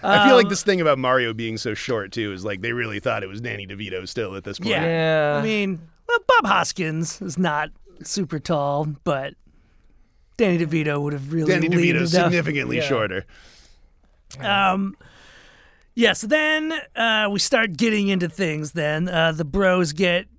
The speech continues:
Speaker 2: called to the church we saw at the beginning to fix, uh, a flooding basement. And while they're down there, Luigi's kind of psychically drawn to and finds the ruby locket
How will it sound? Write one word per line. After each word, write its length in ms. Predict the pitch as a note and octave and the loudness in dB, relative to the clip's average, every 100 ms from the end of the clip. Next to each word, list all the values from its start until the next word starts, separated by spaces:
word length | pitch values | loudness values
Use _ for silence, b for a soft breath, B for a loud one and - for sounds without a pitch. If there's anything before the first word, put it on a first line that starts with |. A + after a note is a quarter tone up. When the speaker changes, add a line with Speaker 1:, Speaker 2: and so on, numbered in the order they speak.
| - | -2
Speaker 2:
called 400 | G3+ F#3+ F3 - | 2 2 2 -2
to 140 | G#3 | -2
the 80 | E3+ | -2
church 440 | - - G#3 - - | -2 0 0 -4 -6
we 80 | |
saw 220 | - G#2+ F#2 | -2 0 0
at 60 | |
the 80 | - | 0
beginning 540 | D#3+ D3 E3 D#3+ F3 | -6 -2 -2 0 0
to 60 | F3+ | -2
fix, 480 | - - D#3+ - - | -4 -6 -6 -6 -4
uh, 300 | F#3 D#3 E3 | -2 -2 -4
a 20 | |
flooding 480 | D#3+ - F#3 D#3+ D#3+ | -8 -4 -2 0 -2
basement. 520 | C3+ D#3 D#3 G3 F3 | -2 -4 -4 -4 -6
And 80 | D#3 | -4
while 180 | F3 A3 | 2 2
they're 140 | G3+ F#3 | 2 0
down 340 | F3+ F#3+ F#3 | 0 0 2
there, 220 | F3+ D#3+ | 0 0
Luigi's 600 | D#3 E3+ F#3 F3 E3 E3+ | -2 -4 -4 -4 -4 -4
kind 260 | - F3+ F3 | -6 -2 -2
of 160 | D#3+ - b b b b b - | -2 -6 b b b b b -4
psychically 720 | - A#3+ G#3 G#3 F3+ G3 F3+ | 2 2 2 -2 -6 -4 -4
drawn 460 | D3+ F#3 F3 F3+ | -2 0 2 2
to 220 | E3 F3+ | 0 0
and 200 | F3+ D#3 | 0 -4
finds 680 | - G3 F3 E3+ D#3+ D#3+ D3+ | -4 -2 0 -2 -2 -4 -4
the 120 | D#3 | -6
ruby 400 | C#3+ F3 F3+ E3 | -4 -2 -2 -2
locket 680 | D3+ D#3+ D3+ - F#3 G#3 - | -2 -2 -2 -4 -6 -6 -10